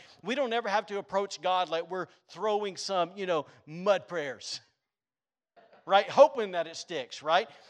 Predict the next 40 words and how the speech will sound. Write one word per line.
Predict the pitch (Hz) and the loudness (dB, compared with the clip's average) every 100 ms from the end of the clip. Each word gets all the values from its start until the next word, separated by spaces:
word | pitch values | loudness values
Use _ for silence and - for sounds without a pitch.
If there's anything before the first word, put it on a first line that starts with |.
| - - | -20 -10
Instead, | 208 254 233 202 | -4 0 0 -2
you | 269 | -4
and | 254 | 0
I | 214 | 0
can | 202 | -2
be | 185 | -10
confident | 175 196 220 220 196 | -8 -2 -2 -2 -6
we | 202 | -6
have | 175 | -6
a | 156 | -6
Father | 208 233 247 | -6 -6 -6
in | 175 | -6
heaven | 190 180 175 | -6 -6 -8
who | 170 | -10
not | 214 | -10
only | 208 160 | -8 -2
loves | 208 220 180 | 0 0 -4
us, | 165 - - | -8 -10 -16
but | 196 | -12
he | 190 214 | -10 -6
delights | 165 151 151 180 185 165 - | -4 -2 -2 0 -2 -4 -12
in | 156 143 | -14 -12
answering | 147 - 143 127 | -14 -16 -16 -12
our | 127 117 | -12 -12
prayers, | 107 123 110 95 _ - - _ _ _ _ - | -16 -14 -14 -18 _ -20 -20 _ _ _ _ 0
right? | 190 208 185 | 0 0 -2
That, | 208 208 | -4 -2
that | 196 190 | -2 -2
when | 208 | -6
we | 208 196 | -8 -12
pray | - 233 254 220 | -6 0 2 0
according | - 208 208 | -4 -4 -6
to | 185 | -6
his | 214 269 170 | -10 -10 -8
will | 196 | -10
and | 170 | -10
according | - 208 185 | -10 -10 -10
to | - | -12
his | 262 - | -12 -8
word, | 180 156 | -4 -4